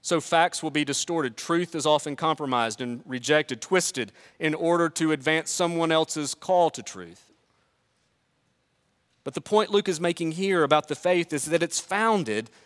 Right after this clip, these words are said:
not upon someone's version of the truth, but it's founded upon actual historical events that have been verified throughout human history.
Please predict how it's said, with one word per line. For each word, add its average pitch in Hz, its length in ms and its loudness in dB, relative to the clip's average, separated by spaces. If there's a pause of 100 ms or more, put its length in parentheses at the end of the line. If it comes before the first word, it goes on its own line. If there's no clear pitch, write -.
(320)
not 180 240 6
upon 208 280 2
someone's 208 480 0
version 196 460 4
of 180 120 0
the 165 80 0
truth, 208 380 -2
but 190 100 2
it's 190 160 0
founded 226 400 2
upon 196 240 2
actual 208 240 0
historical 233 840 2
events 185 520 2
that 202 140 4
have 185 140 0
been 196 160 -2
verified 180 640 2 (260)
throughout 196 240 4
human 208 260 -2
history. 135 580 -2